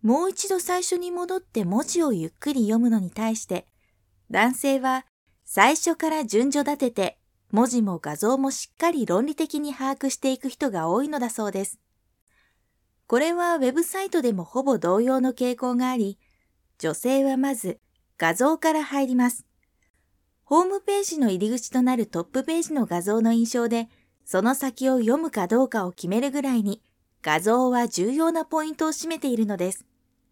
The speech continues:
ホームページはあなたの分身でもあり、お客様に申し込みをいただく場所として位置づけた場合、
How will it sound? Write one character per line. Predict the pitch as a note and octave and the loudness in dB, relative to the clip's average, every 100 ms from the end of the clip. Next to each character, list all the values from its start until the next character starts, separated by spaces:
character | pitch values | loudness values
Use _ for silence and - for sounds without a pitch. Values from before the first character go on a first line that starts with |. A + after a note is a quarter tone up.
| _ _ _ _ _ _ _ _ _ _ _ _ | _ _ _ _ _ _ _ _ _ _ _ _
ホ | - B3 | 0 2
ー | D4+ | 2
ム | D#4+ | 0
ペ | - E4 D#4+ | -2 -4 -2
ー | |
ジ | - A#3+ | -4 -4
は | F#3+ - E3+ | -4 -4 -2
あ | |
な | A3+ C4+ | 0 0
た | E4 | 0
の | C#4 | 0
分 | F3+ G#3 | 0 0
身 | A3+ - A#3+ | 0 0 0
で | C4 | 2
も | A#3+ G#3+ | 0 0
あ | G#3 | -4
り、 | F#3+ - _ _ _ - | -6 -10 _ _ _ -2
お | F#3+ | -2
客 | - D4+ - | 0 -4 -4
様 | F4+ F#4 E4+ | -4 -2 0
に | A3 | 0
申 | F3 B3 | 0 -2
し | - | 0
込 | D#4 D4+ | -2 0
み | D4 | -2
を | |
い | C#4+ | -2
た | C#4+ | -2
だ | C#4+ C#4 | -2 -2
く | C4 | 0
場 | C4 | 0
所 | C#4 | -2
と | C#4 C4+ | -2 -2
し | |
て | - C4 | -2 -4
位 | |
置 | B3 | -4
づ | C4+ C#4+ | -8 -4
け | C#4 | -4
た | G3+ | -4
場 | F3+ G3 | -4 -4
合、 | G3 | -4